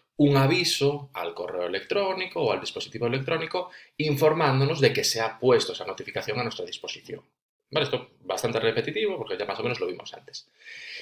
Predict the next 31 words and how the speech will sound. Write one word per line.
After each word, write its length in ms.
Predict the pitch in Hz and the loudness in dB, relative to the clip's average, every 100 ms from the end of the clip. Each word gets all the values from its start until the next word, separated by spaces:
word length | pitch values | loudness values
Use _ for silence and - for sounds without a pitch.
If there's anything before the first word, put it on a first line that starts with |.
| - | 2
Y 100 | 175 | 10
luego 200 | 175 113 | 12 12
lo 120 | 95 | 6
que 80 | - | 0
sí 80 | 107 | 0
que 60 | |
es 80 | - | 2
cierto 300 | 151 139 135 | 4 4 4
es 220 | 92 - - - | 4 2 -8 -4
que 380 | 135 117 - - _ _ | 2 2 2 -10 _ _
en 200 | 127 127 | 2 4
el 120 | 120 | 4
supuesto 500 | - 110 - 147 131 | 2 0 6 6 8
de 100 | 90 | -2
que 120 | - 101 | -4 -4
no 80 | |
nos 180 | 110 104 | -2 0
hagan 200 | 110 113 | 0 0
este 180 | 117 139 | 0 -2
aviso, 540 | 143 160 - 156 156 - | 0 0 0 0 -2 -4
no 220 | 123 131 | 2 2
pasa 240 | - 82 | 2 -2
nada, 360 | 85 - - - | -6 -8 -10 -6
no 220 | 120 131 | 2 8
impide 540 | 131 117 120 139 - 127 | 8 8 4 4 4 0
que 80 | 104 | -2
la 80 | |
notificación 520 | 95 90 92 92 104 107 | -2 -6 -10 -10 -6 -6
se 100 | - | -6
considere 440 | 95 - 87 82 | -6 -4 -4 -4
válida. 400 | 85 82 - - | -8 -12 -16 -20